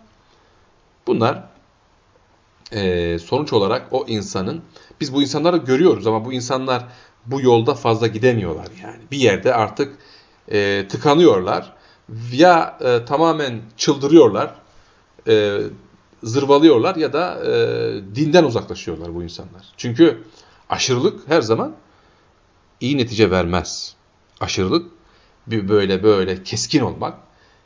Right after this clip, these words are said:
olmaz. Bunun hikmetine inmek lazım. Yavaş yavaş anlatmak lazım. Bu bidatler, hurafeler birden yerleşmedi ki birden kaldırabilesin.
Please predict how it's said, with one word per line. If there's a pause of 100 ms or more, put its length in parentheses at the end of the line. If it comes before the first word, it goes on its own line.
(380)
olmaz. (640)
Bunun
hikmetine
inmek
lazım. (200)
Yavaş
yavaş
anlatmak
lazım.
Bu
bidatler,
hurafeler (560)
birden
yerleşmedi
ki
birden
kaldırabilesin.